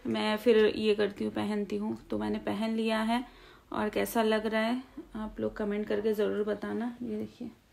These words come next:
कमेंट करके बताना कैसा हुआ है। तो हो गया मेरा अभी के लिए। और जब मेरा पेमेंट आएगा तो मैं वो डाकी वाला लूँगी,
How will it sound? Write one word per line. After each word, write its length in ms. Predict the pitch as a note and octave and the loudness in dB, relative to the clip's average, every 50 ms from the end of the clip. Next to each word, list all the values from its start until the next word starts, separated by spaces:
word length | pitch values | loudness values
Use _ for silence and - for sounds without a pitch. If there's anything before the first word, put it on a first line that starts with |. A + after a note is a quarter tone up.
| _ _ _ - - - - - - - - - - - - A#3 - - B3 B3 B3+ B3 A#3+ G#3+ G#3 G#3 G#3 G3 - - - - - _ _ _ - - - - - _ _ - _ - - - - - - - - - - _ _ _ _ - - - - _ _ _ _ - - - - - - - _ - - - C4 | _ _ _ -20 -20 -20 -20 -20 -20 -20 -20 -20 -20 -20 -20 -20 -20 -20 -20 -20 -20 -20 -20 -20 -20 -20 -20 -20 -20 -20 -20 -20 -20 _ _ _ -20 -20 -20 -20 -20 _ _ -20 _ -20 -20 -20 -20 -20 -20 -20 -20 -20 -20 _ _ _ _ -20 -20 -20 -20 _ _ _ _ -20 -20 -20 -20 -20 -20 -20 _ -20 -14 -8 -4
कमेंट 260 | A3+ A3 A3+ G#3+ G#3+ | -2 -2 0 0 0
करके 220 | A3+ A3 G#3+ A3+ | 0 0 0 0
बताना 360 | A3 A3 G#3 A3 A3 A3 A#3+ B3 | 0 0 0 -2 -2 0 0 0
कैसा 320 | - B3 G#3+ G#3+ - A#3 | 0 -2 -2 -2 -2 -2
हुआ 240 | A3 A3 G#3+ A3 A3 | -2 0 0 0 0
है। 180 | A3 A#3+ C4+ - - - - - - - - - - - - | 2 2 0 0 -2 -6 -20 -20 -20 -20 -20 -20 -20 -8 -4
तो 100 | B3+ A#3+ | -4 -2
हो 120 | A3 A3+ G#3+ G#3+ A#3 | -2 -4 -4 -2 -2
गया 120 | A#3 A3+ | 0 0
मेरा 300 | A3+ A3 A3 A3 A#3 A#3 A3+ | 0 -2 -2 -2 0 0 0
अभी 180 | G#3 G3+ A3 G#3+ | 0 -2 -2 0
के 140 | - A#3 A#3 | 0 2 2
लिए। 280 | A3 A3 A3+ A#3+ D4 - - - - - - - - | 2 2 0 0 -2 -2 -6 -12 -18 -18 -12 -4 0
और 180 | A3+ A3 A3 A3 | 4 4 4 4
जब 240 | G#3 - B3+ A#3 A3+ | 8 8 8 8 8
मेरा 240 | A#3+ A#3 A3+ A#3+ A#3+ | 6 4 6 6 4
पेमेंट 380 | A#3+ B3 A#3 A#3 A#3+ A#3+ A#3 | 4 4 2 4 4 4 6
आएगा 240 | A#3 A3+ A3+ A#3+ B3 A#3+ | 6 6 6 4 2 2
तो 120 | A#3+ A#3 | 2 2
मैं 180 | A3+ A3 A3 A3 | 2 2 2 4
वो 180 | G#3 A3 A3 A3 | 4 6 6 6
डाकी 320 | G#3+ G#3 G#3 - B3 A#3 | 6 4 4 4 4 6
वाला 220 | A3+ A3 A3 A3+ | 6 8 8 8
लूँगी, 440 | A3 A3 G#3+ G#3 G#3+ G#3+ A3+ C4+ D4 | 6 6 4 4 2 0 2 0 0